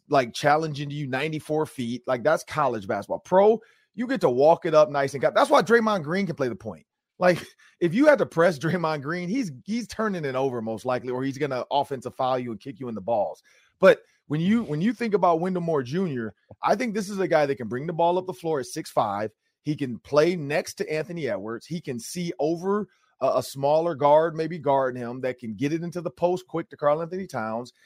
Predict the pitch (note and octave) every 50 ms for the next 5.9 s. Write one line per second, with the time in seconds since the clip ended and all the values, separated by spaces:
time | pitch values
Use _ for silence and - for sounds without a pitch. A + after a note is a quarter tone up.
0 | _ _ _ - D3+ D3 - - A#2+ A2 - - - D#3+ F3+ G3+ G3+ - - C3+
1 | D#3 D3 - C3 A#2 A#2 A2+ - D3 D#3+ D3+ D#3 E3+ F3+ G3 G3 G3+ B3 A#3+ A3+
2 | F#3 C#3 A2+ F#2 E3 F3 E3+ B2+ - - C#3 D3 D#3+ D3+ - F#3 F#3+ F#3+ F#3 -
3 | - G#3 G#3+ G#3+ G#3+ E3 E3+ D3+ C#3 - _ _ _ _ - C3 C#3 E3+ A3+ A3
4 | G3+ G3 G3 - - - F3 D3+ B2+ A2 F2+ - - C#3+ D#3 G3 F#3 - - F#3
5 | D#3 B2 F#2+ G2+ - - - - A#2+ C3 C3+ B2+ G#2+ G2 - - - -